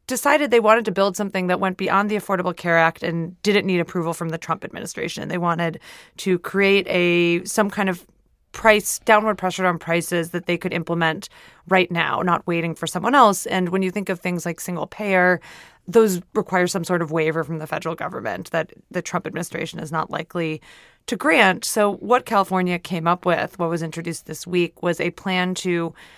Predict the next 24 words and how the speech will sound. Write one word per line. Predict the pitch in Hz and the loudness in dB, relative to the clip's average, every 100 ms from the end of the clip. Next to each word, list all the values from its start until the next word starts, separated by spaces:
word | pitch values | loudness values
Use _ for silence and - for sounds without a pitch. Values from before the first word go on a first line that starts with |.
| _ - | _ -8
set | - 220 - | 4 4 4
prices | - 180 180 185 165 | 0 0 0 -2 -4
for | - 165 | 0 4
all | 170 | 4
private | 165 - 170 175 175 | 2 0 2 2 0
insurance | 170 156 170 160 165 165 - - | -2 -2 -2 0 -2 -4 -6 -8
in | - 170 165 160 160 - - - | -4 -4 -4 -6 -10 -16 -20 -2
California. | 202 170 - - - - 196 175 - | 2 2 0 -8 -6 -4 -4 -4 -2
Um, | 170 165 | 2 2
I | - | 0
think | 190 196 | -2 2
health | 202 190 | 0 2
nerds | 196 185 | -2 0
will | 185 | -4
quibble | - - 190 190 | -4 -6 0 0
a | |
little | 175 185 165 | 2 2 2
bit. | 175 165 | 2 0
It's | 175 | -2
not | 185 - - | -2 -4 -6
true | - - 220 233 220 | -14 -8 -2 2 6
all-payer | 185 190 202 185 180 | 8 6 6 2 4
rate | 175 175 | 2 2
setting | 190 175 170 180 | 0 2 2 2